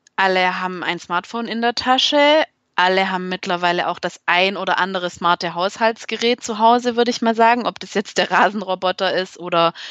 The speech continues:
der Kühlschrank, den man nicht mehr aufmachen muss, um in ihn reinzuschauen.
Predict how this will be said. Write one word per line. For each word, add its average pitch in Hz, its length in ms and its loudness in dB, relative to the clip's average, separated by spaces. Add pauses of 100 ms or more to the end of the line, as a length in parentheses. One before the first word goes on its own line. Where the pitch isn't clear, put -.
(460)
der 170 120 2
Kühlschrank, 233 540 0
den 233 140 0
man 220 120 2
nicht 220 160 -6
mehr 220 140 2
aufmachen 233 380 0
muss, 240 200 -2
um 226 120 -2
in 220 100 -2
ihn 226 140 0
reinzuschauen. 247 720 2